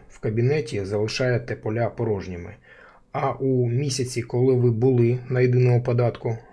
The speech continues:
але не нараховували Є С В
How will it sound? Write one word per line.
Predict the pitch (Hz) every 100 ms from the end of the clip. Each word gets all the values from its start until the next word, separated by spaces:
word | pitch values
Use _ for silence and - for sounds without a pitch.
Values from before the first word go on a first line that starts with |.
| _ -
але | 123 127 131
не | 120 120 131 131 117 - -
нараховували | 117 113 - 120 110 104 104 104
Є | 101 104 98
С | -
В | 127 160 185